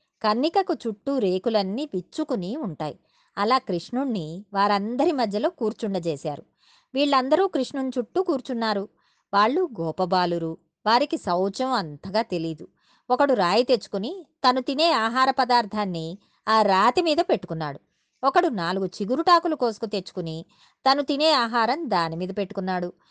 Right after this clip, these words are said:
ఒకడు కొద్దిగా గడ్డి తీసి తెచ్చుకుని ఆ గడ్డిని కంచంలా అమర్చి దాని మీద తను తెచ్చుకున్న చల్ది మూటను పెట్టుకున్నాడు.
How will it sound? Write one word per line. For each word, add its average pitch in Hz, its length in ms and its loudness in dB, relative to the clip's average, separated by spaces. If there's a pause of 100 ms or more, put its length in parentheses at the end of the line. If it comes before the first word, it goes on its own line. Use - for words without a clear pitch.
(260)
ఒకడు 294 220 4
కొద్దిగా 240 560 0
గడ్డి 208 340 0
తీసి 240 460 -6 (180)
తెచ్చుకుని 202 540 -4 (140)
ఆ 214 100 0
గడ్డిని 233 460 4
కంచంలా 247 500 0
అమర్చి 220 420 -4 (400)
దాని 240 320 6
మీద 277 240 2
తను 285 220 2
తెచ్చుకున్న 240 380 -4
చల్ది 196 340 0
మూటను 185 340 -4
పెట్టుకున్నాడు. 160 580 -6